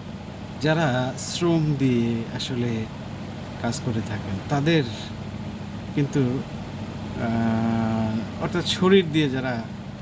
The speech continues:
কাজ করে থাকেন, তারা কিন্তু আসলে ব্রেনের, ব্রেন থেকে আসলে বিচার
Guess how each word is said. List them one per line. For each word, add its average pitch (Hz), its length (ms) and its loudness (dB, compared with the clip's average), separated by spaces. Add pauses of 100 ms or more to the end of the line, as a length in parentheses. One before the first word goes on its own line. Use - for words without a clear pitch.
(140)
কাজ 135 240 -2
করে 120 160 0
থাকেন, 101 380 -4 (2000)
তারা 165 200 6
কিন্তু 175 300 0
আসলে 190 400 2
ব্রেনের, 165 680 4 (2000)
ব্রেন 165 260 6
থেকে 180 300 4
আসলে 160 360 2
বিচার 139 340 2